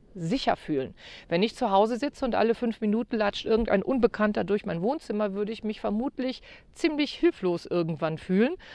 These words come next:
äh, und sehr, sehr unwohl. Und genauso ist es, wenn ein Hund irgendetwas,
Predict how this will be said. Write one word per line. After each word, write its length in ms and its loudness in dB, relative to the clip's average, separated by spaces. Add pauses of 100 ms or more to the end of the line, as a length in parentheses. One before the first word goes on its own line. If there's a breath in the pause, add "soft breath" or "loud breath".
(280 loud breath)
äh, 120 12
und 220 4
sehr, 240 8
sehr 240 4
unwohl. 640 6 (400 loud breath)
Und 220 6
genauso 400 4
ist 240 2
es, 140 -4
wenn 120 -2
ein 160 -2
Hund 200 -4
irgendetwas, 640 -2